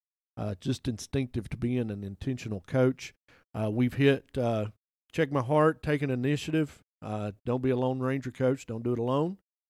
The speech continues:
Uh, today we're gonna focus on the athletes. Focus on the athletes. You know, uh,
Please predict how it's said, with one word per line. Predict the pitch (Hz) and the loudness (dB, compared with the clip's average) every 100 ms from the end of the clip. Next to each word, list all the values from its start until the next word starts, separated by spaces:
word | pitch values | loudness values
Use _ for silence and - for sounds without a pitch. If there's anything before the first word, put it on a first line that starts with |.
| _ - | _ -8
Uh, | 107 107 | -4 -4
today | - 131 147 | -2 4 6
we're | 156 | 6
gonna | 147 123 | 4 2
focus | - 151 147 135 143 | 2 2 0 -4 -4
on | 135 | -4
the | 123 | -2
athletes. | 117 123 117 107 90 - - - - _ | -2 -4 -4 -10 -10 -12 -18 -20 -20 _
Focus | 131 135 135 - | -4 -2 -4 -4
on | 127 | -2
the | 123 117 | 0 -2
athletes. | 110 110 98 - | -2 -4 -6 0
You | 127 | 2
know, | 123 - _ - - _ - | 2 -6 _ -20 -20 _ -10
uh, | 117 | -10